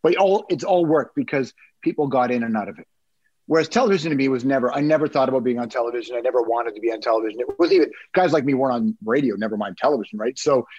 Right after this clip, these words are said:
um, I had no,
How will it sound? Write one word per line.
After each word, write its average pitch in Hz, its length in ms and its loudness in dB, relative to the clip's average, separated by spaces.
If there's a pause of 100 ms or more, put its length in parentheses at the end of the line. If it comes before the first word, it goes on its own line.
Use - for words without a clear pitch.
(260)
um, 123 280 2 (1040)
I 135 120 2
had 127 120 0
no, 139 800 2